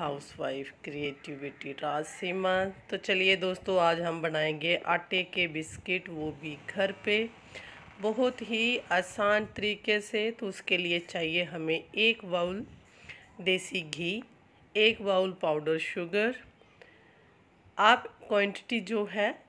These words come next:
अगर इससे double करना चाहते हैं तो इसी की मात्रा को double कर लेना है।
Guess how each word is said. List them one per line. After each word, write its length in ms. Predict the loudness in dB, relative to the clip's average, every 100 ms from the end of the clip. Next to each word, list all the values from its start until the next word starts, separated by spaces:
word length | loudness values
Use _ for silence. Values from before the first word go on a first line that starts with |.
| -4
अगर 240 | 0 0
इससे 260 | -2 -4 -6
double 340 | 0 2 2
करना 340 | 0 -2 2 0
चाहते 420 | 2 -2 0 -2
हैं 280 | -2 -6 -4
तो 80 | -6
इसी 320 | -6 -8 -8
की 200 | -4 -4
मात्रा 400 | -2 -4 -8 -8
को 160 | -4
double 320 | 0 0 -2 -6
कर 220 | -6 -4
लेना 300 | -4 -4 -6
है। 380 | -6 -14 -18